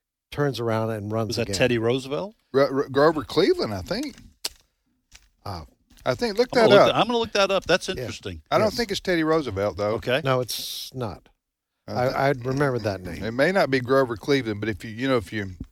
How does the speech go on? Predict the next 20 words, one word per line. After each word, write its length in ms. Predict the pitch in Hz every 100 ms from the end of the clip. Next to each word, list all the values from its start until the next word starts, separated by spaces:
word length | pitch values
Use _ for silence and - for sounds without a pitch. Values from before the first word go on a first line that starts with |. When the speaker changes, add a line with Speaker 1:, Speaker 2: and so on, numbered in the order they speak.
| -
Speaker 3:
if 160 | 113 107
you 60 | 147
have 180 | 202 175
an 140 | 127
obscure 560 | 104 - - 160 170 160
presidential 720 | - 151 147 147 151 135 101 _
question 480 | - 143 151 170 156
that 100 | 123
needs 180 | 143 143
to 100 | 143
be 180 | 143 151
answered 300 | 160 - 151 -
in 120 | 117
history, 380 | 117 151 - 147
you 100 | 127
just 220 | 131 127 -
go 140 | 127
with 120 | 113
Grover 280 | 104 117 98
Cleveland 580 | 82 - 123 104 87